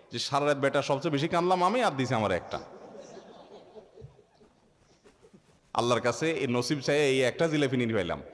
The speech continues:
সে কানতে কানতে মুয়াজ্জিনকে গালিগালাজ করতে করতে যাচ্ছে। আমার ছোটবেলার ঘটনা। যাই হোক, তো <clears throat> মিষ্টির জন্য যায় না, এটা পুরোপুরি সঠিক না। এত অভাব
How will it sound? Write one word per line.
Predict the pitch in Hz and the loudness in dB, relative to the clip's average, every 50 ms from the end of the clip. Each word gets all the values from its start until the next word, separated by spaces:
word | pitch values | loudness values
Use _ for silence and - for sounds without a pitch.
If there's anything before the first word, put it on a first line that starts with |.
| - - - - - - - - - - - - _ _ _ _ - | -20 -20 -20 -20 -20 -20 -20 -20 -20 -20 -20 -20 _ _ _ _ -12
সে | - - 135 | -6 -6 -2
কানতে | - 135 131 123 131 | 0 0 0 2 0
কানতে | 120 120 113 107 160 | 0 0 0 0 -2
মুয়াজ্জিনকে | 170 156 131 107 110 104 104 | 0 0 0 0 0 0 0
গালিগালাজ | 98 98 95 92 90 - - | 0 0 2 0 -2 -2 -4
করতে | 95 - 107 | -8 -6 -6
করতে | 92 82 - 85 | -6 -6 -6 -10
যাচ্ছে। | 73 64 - - - - - - - | -10 -12 -12 -14 -18 -20 -18 -14 -10
আমার | 117 123 123 | -8 -8 -8
ছোটবেলার | - - 135 131 123 113 104 90 | -6 -6 -4 -4 -2 -2 -2 -4
ঘটনা। | 82 80 - - - - - - - - _ _ _ _ - - - - - | -4 -6 -8 -10 -16 -18 -18 -20 -20 -20 _ _ _ _ -20 -20 -20 -12 -4
যাই | 101 113 110 | 0 0 0
হোক, | 104 98 82 - - - - - - - - - _ - - - - - - | 0 0 -4 -6 -10 -18 -20 -20 -20 -20 -20 -20 _ -20 -20 -20 -12 -4 0
তো | 143 127 117 110 117 - - - 160 165 165 165 147 - | 2 2 4 2 2 0 -4 -6 -2 0 0 0 0 -2
<clears throat> | 71 71 - - - - - 113 | -4 -8 -12 -16 -18 -16 -8 -4
মিষ্টির | 123 135 127 - 143 117 | -2 -2 0 -2 -2 0
জন্য | 117 110 104 95 90 | 0 0 0 -2 -2
যায় | 92 82 76 | -2 -2 -2
না, | 90 120 139 - | -2 -4 -4 -4
এটা | - - 202 185 | -4 -4 -6 -4
পুরোপুরি | - 190 175 160 165 147 | -4 -4 -4 -2 -4 -4
সঠিক | - - 117 120 135 120 - 127 | -4 -4 -4 -2 -2 -4 -4 -6
না। | 73 - - - - - - - - - _ _ - | -8 -8 -8 -14 -20 -20 -20 -20 -20 -20 _ _ -4
এত | - 131 123 - | -2 -2 2 2
অভাব | 143 147 165 | 4 4 2